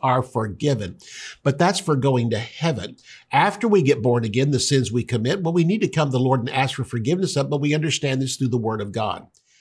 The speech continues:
The sins we commit after we're born again don't keep us out of heaven, but you understand this. Understanding of the Word of God after we're born again keeps us in a life of freedom. And, uh, whom the Son has set free is free indeed, but there's also a thing about the Word of God. Whoever understands my Word of God is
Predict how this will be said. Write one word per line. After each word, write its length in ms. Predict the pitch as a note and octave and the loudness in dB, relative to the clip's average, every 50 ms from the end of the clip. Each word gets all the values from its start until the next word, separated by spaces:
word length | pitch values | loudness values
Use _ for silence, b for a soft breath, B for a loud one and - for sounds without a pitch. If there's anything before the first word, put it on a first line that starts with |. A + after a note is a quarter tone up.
| b b b b b - | b b b b b 0
The 100 | D3 C#3+ | 2 2
sins 380 | C3+ - - F#3+ G#3+ A#3+ - G3+ | 4 4 6 6 6 6 4 2
we 100 | A3 G#3 | 2 4
commit 380 | - E3+ E3+ E3 D#3+ D#3 D#3+ - | 4 4 6 6 4 2 2 0
after 320 | C#3 D3 F#3 G3 F#3+ E3 | 0 2 2 0 0 0
we're 140 | C#3+ C#3 C3 | 2 2 2
born 260 | A2 A2+ B2 B2 A#2 | 4 2 2 2 0
again 300 | A#2 A2 A#2+ A#2+ B2 A2+ | 0 0 0 0 2 2
don't 200 | C#3+ C#3+ C#3+ C#3 | 2 2 2 2
keep 220 | - - D#3 D3 | 0 0 0 0
us 160 | C#3 B2 - C#3 | 0 -2 0 0
out 160 | B2+ A#2 A2 | 0 0 0
of 80 | G#2 | -4
heaven, 400 | F#2 - - F#3+ F#3 B2+ C3 A#2+ | -4 -2 0 0 2 2 2 0
but 220 | G#2+ - C3 B2 - C3+ B2 - | 2 0 -2 -2 -2 -8 -10 -6
you 140 | - C#3 C#3+ | -2 0 2
understand 500 | C#3+ C3+ B2+ B2 - - A#2 A2 A2 G#2+ | 2 2 2 0 -2 -2 -4 -2 -2 -2
this. 260 | F#2+ D#3 D3+ B2+ - - - | 0 0 0 0 0 -2 -4
Understanding 580 | - D#3 F3 F#3 F#3 E3 - - F3 D#3+ D3+ | 0 2 4 4 4 4 4 2 2 4 4
of 60 | C#3+ | 4
the 80 | C3+ C#3 | 4 4
Word 160 | A#2+ C#3 C3+ | 4 4 2
of 140 | B2+ A2+ G#2+ | 2 2 0
God 240 | B2+ B2 A#2+ A#2+ - | 0 0 0 0 0
after 260 | C#3+ C#3 C#3+ D3 C#3 | 0 0 2 2 0
we're 60 | C3 | 0
born 240 | A2 A2+ B2 B2 A#2+ | 2 2 2 2 2
again 240 | A#2+ A2 A#2 A2+ A#2 | 2 0 0 0 -2
keeps 360 | - - - G#3 G3+ - - | -2 -2 -2 -2 -2 0 0
us 160 | F3 C#3 - | -2 0 2
in 120 | D#3 C3+ B2+ | 0 0 2
a 40 | |
life 360 | B2 B2+ C3 C3+ C#3+ C3+ C#3 C#3 | 2 2 4 4 2 0 0 -4
of 120 | A2 - | -8 -8
freedom. 640 | - - - D#3+ E3+ F3 E3+ D3 A#2+ G2+ F#2 F2 - B B B B B B B B - | -10 -14 -8 -4 -2 0 2 2 0 -2 -4 -8 -14 B B B B B B B B -2
And, 260 | C#3 D3 C#3 C3+ C3 | 2 2 4 4 4
uh, 120 | B2+ A#2 A2 | 4 4 4
whom 180 | D3 F3+ E3+ | 4 4 4
the 80 | D3+ C#3 | 4 2
Son 240 | - - F#3 F3 F3 | 2 2 2 4 4
has 160 | F3 D3+ - | 4 2 2
set 160 | E3+ D#3 - | 0 0 0
free 220 | - F3 F3 E3 | -2 0 0 0
is 100 | D3+ C#3 | 0 0
free 300 | D3 - - E3+ D#3+ D#3+ | -2 -4 -4 -2 0 0
indeed, 300 | D#3 D3 C#3+ D#3 E3+ D#3 | 0 0 2 2 2 0
but 80 | C3 A#2+ | 0 0
there's 180 | C3+ B2+ A2+ - | 0 0 -2 -2
also 440 | - - D3+ F3 F#3+ F#3 - C#3+ | 0 2 2 2 2 2 0 0
a 60 | B2 - | -2 0
thing 160 | - D3 D3 | 0 0 0
about 240 | C#3 C3+ C3 A#2+ B2 | 2 2 0 0 0
the 80 | B2 | -2
Word 220 | A2+ A2+ C3 C#3+ C#3+ | 0 0 2 2 2
of 140 | D3 B2+ | 0 2
God. 240 | A2+ B2+ A#2+ B2 A2+ | 2 2 2 4 4
Whoever 360 | A#2+ C#3+ C3+ B2 A2 A#2 - | 4 4 2 2 0 -2 -2
understands 640 | C3+ C#3+ D3 D3+ D3 - - D3+ C#3 C#3+ C#3 B2+ C#3 | -2 -2 -2 -2 -2 -2 -2 -2 0 0 -2 -2 0
my 160 | C#3 C3+ C#3 | 0 0 0
Word 200 | C3+ C3 C3 C3 | 0 0 0 0
of 120 | B2+ A#2+ | -2 -2
God 300 | G#2+ A2+ G#2+ A2+ A#2 A2+ B2 | 0 0 2 2 2 0 -2
is 400 | B2+ A2+ A2+ G#2+ - - - - | -2 -2 -2 -2 -6 -8 -12 -16